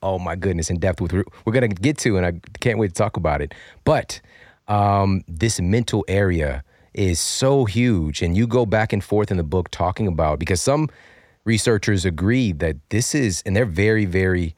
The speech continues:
dogmatic about it, this is a physical issue with how much the human body can achieve. And so there's this other camp that is very adamant about this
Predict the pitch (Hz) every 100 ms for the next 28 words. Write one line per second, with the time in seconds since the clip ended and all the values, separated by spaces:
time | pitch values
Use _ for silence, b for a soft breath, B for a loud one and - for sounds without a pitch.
0 | _ - 90 80 87 87 76 76 76 67
1 | 90 101 95 78 - _ 123 101 87 92
2 | 98 87 80 101 90 - 82 60 58 -
3 | - 87 - 92 87 87 82 b - 92
4 | 87 82 78 98 87 80 82 80 76 -
5 | 76 73 78 - 76 - - _ B -
6 | 113 143 117 120 113 - 143 151 - 110
7 | 95 80 85 101 98 95 - - 95 76
8 | 98 110 113 110 107 - 104 113 107 95
9 | 82 87 85 - 90 85 -